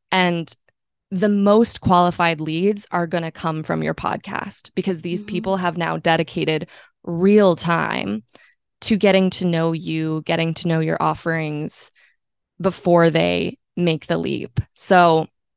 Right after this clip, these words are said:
Speaker 1: with podcasting, you can definitely have, like, ads and stuff like that and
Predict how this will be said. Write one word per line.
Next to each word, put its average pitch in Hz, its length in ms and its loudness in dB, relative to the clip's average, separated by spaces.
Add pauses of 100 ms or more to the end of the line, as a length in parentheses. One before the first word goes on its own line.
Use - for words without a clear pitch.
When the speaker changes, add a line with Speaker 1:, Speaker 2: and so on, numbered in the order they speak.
(200)
Speaker 1:
with 202 220 2
podcasting, 196 960 0
you 180 160 -4
can 185 380 0
definitely 185 600 -2
have, 160 380 -2
like, - 300 -4 (400)
ads 226 440 4
and 175 120 -2
stuff - 180 -8
like 170 200 -6
that 247 400 4
and 165 300 -2